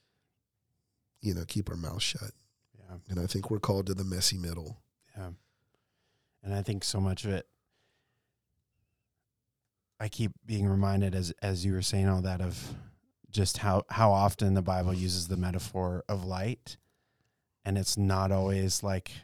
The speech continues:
Speaker 2: super encouraging when you read about the light, you know, and John, like, talks about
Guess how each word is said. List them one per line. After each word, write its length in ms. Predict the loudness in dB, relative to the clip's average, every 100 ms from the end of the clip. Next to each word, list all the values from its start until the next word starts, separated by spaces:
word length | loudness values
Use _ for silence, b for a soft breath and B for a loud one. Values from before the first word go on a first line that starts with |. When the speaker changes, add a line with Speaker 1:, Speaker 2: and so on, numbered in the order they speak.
| -20 _ _ _ -8
Speaker 2:
super 340 | -4 0 2
encouraging 560 | 0 0 -4 0 2 4
when 120 | 2
you 100 | 2
read 220 | 0 0
about 240 | 0 -2
the 100 | -2
light, 320 | -4 -2 -4 -6 -6
you 140 | 0
know, 200 | 2 4
and 200 | 4 2
John, 460 | 0 0 2 2 0 -6
like, 240 | -10 -10 -14 _ _ _ _ _ _ _ _ _ -8
talks 280 | -6 -4 2
about 300 | 4 2